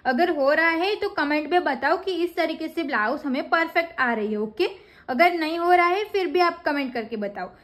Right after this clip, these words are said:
ये सिर्फ मैं आपको check करने के लिए बोल रही हूँ कि इस तरीके से एक बार आप fitting करके देखो, फिर क्या हो रहा है, वो मुझे comment करके बताओ, ओके।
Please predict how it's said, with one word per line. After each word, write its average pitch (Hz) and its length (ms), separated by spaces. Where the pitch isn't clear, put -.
ये 349 200
सिर्फ 359 320
मैं 359 120
आपको 339 380
check 285 400
करने 330 220
के 349 140
लिए 349 200
बोल 269 300
रही 320 180
हूँ 359 160
कि 381 120
इस 330 240
तरीके 311 320
से 359 140
एक 311 380
बार 330 200
आप 302 260
fitting 311 320
करके 311 280
देखो, 247 420
फिर 349 280
क्या 277 160
हो 320 220
रहा 330 140
है, 359 120
वो 330 300
मुझे 311 240
comment 226 380
करके 262 260
बताओ, 214 360
ओके। 202 220